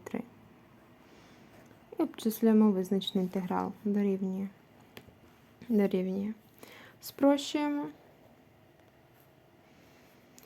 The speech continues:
Сім мінус три буде чотири. Чотири мінус ікс квадрат. Де х дорівнює.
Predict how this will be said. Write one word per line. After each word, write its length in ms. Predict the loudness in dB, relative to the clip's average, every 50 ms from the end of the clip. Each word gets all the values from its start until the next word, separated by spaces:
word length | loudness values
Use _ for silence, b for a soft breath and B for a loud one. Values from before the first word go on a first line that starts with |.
| b b _
Сім 300 | -14 -4 2 6 6 6
мінус 280 | 6 6 2 2 -2 -4
три 240 | -6 -2 0 2 2
буде 220 | 2 2 0 -2
чотири. 560 | -8 -8 -12 -6 -4 -2 -2 -2 -2 -4 -8 -10 -10 -18 -20 _ -20 -20 -20 -20 -20 -20 -20 -20 -20
Чотири 420 | -20 -12 -4 0 0 0 2 2
мінус 400 | 2 2 2 -2 -4 -6 -8 -12
ікс 200 | -14 -14 -14 -16
квадрат. 460 | -14 -10 -8 -8 -6 -4 -4 -6 -6 -8 -10 -20 -20 -20 -20 -20 -20 -20 -20 -20 -20 -20 -20 -20 B B B B B B B B B B B B -20 -14 -6
Де 380 | -2 2 4 4 4 4 2 -2
х 260 | -6 -10 -20 -20 -20 -20 -20 -20 -20 -20 -20 -20 -20 -20 -18 -14 -6 -2
дорівнює. 500 | -2 0 0 0 -2 -2 -6 -6 -8 -12